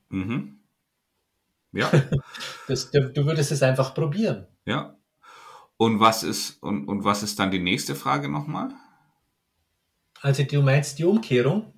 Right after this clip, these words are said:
Speaker 2: der letzte Schritt?
Speaker 1: Ja, genau. Ah, das, jetzt sind
Speaker 2: Ja.
Speaker 1: wir dann bei der Umkehrung. Ja, wie
Speaker 2: Ja,
Speaker 1: wür-,
Speaker 2: das
Speaker 1: wie
Speaker 2: wäre dann,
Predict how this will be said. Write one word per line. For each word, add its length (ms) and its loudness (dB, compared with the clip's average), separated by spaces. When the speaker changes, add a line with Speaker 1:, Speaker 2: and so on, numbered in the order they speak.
Speaker 2:
der 100 0
letzte 340 0
Schritt? 420 -2
Speaker 1:
Ja, 360 8
genau. 320 4
Ah, 240 8
das, 220 2
jetzt 160 -2
sind 120 4
Speaker 2:
Ja. 60 6
Speaker 1:
wir 40 4
dann 160 4
bei 80 4
der 120 2
Umkehrung. 500 -6
Ja, 160 0
wie 100 6
Speaker 2:
Ja, 100 4
Speaker 1:
wür-, 100 6
Speaker 2:
das 140 0
Speaker 1:
wie 40 0
Speaker 2:
wäre 180 0
dann, 200 -2